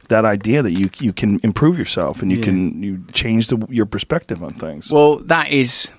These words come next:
Speaker 2: l-, the one area of your life where you've got some authority and control,
Speaker 1: Mm-hmm.
Speaker 2: and that's,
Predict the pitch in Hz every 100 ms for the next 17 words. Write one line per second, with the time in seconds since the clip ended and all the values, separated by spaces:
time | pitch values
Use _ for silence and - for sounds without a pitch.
0 | _ _ - 135 123 123 120 120 127 120
1 | 123 113 110 107 107 110 113 113 104 113
2 | 107 110 - 120 - 113 107 104 - 113
3 | 104 104 107 127 131 123 113 110 117 120
4 | - -